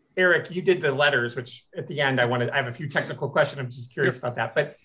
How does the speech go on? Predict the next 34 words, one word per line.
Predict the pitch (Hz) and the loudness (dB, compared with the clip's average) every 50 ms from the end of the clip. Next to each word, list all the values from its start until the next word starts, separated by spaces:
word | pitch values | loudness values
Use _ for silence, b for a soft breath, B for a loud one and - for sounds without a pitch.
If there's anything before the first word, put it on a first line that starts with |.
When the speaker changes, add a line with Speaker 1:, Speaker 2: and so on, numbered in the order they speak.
| B B | B B
Speaker 1:
you | - 202 247 247 | 0 2 6 6
also | 233 220 208 214 220 196 | 6 6 6 6 4 4
are | 175 170 | 4 4
listed, | 165 165 156 151 - 170 147 - | 2 0 -4 -6 -10 -12 -14 -12
you | 175 156 185 196 190 | -6 -2 -2 -2 0
designed | 147 156 151 131 151 143 143 151 147 131 117 | -2 -4 -4 0 0 2 2 2 2 2 0
it, | 110 117 117 - _ _ | -2 -2 -4 -8 _ _
but | - 131 127 | -8 -2 2
then | - 143 127 131 | 2 2 2 2
obviously | - 127 127 127 120 - - 139 | 0 0 0 -2 -4 -4 -6 -4
Will | 123 127 120 | -4 -2 -2
did | 110 123 117 120 | -2 -2 -4 -4
the | - | -4
art | 120 113 113 117 | -4 -4 -4 -4
and | 120 | -8
the | 120 113 | -12 -6
colors. | - 147 143 131 113 107 - - | 0 2 2 2 2 0 -4 0
So | - 143 131 127 131 - _ _ _ _ _ _ _ _ _ _ | 2 2 2 2 -2 -6 _ _ _ _ _ _ _ _ _ _
what | 175 156 190 | 4 6 6
does | 190 180 160 | 6 6 4
that | 139 175 160 147 143 139 | 4 4 4 4 2 0
mean, | 143 147 156 165 185 208 208 - - _ _ - | -4 -6 -4 -4 -4 -4 -4 -10 -16 _ _ -2
I | 151 160 | 0 2
guess? | 156 170 170 180 180 180 | 4 4 4 4 2 0
And | 147 135 | -4 0
how | 139 160 156 | 2 2 4
does | 151 151 135 139 | 4 2 2 2
that | 160 143 139 120 | 2 2 2 2
work? | 117 151 143 139 - 139 | 2 2 2 2 2 -2
Are | 131 | -2
you | 131 135 143 143 | 0 0 0 2
like, | 139 131 127 - | 2 0 -2 -2
'cause | - 147 147 | -6 -6 2
you're | 208 208 214 - | 2 2 2 2